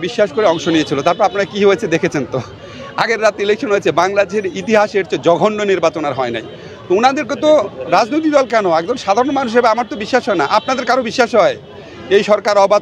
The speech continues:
সুষ্ঠু নির্বাচন করবে? আপনারা এতজন সাংবাদিক আছেন, একজন তো হাত তোলেন তো, আপনাদের কারো বিশ্বাস হয়? দেখেন একজনও কিন্তু হাত তোলেন নাই, একজনও হাত তোলেন নাই।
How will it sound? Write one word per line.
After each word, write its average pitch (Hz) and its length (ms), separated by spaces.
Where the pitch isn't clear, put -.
সুষ্ঠু 202 200
নির্বাচন 208 320
করবে? 208 220
আপনারা 247 200
এতজন 269 320
সাংবাদিক 214 360
আছেন, 202 140
একজন 220 260
তো 240 100
হাত 202 140
তোলেন 220 260
তো, 220 60
আপনাদের 247 280
কারো 311 240
বিশ্বাস 285 280
হয়? 156 160
দেখেন 254 160
একজনও 254 300
কিন্তু 233 160
হাত 214 140
তোলেন 170 260
নাই, 117 100
একজনও 277 340
হাত 226 140
তোলেন 190 260
নাই। 156 100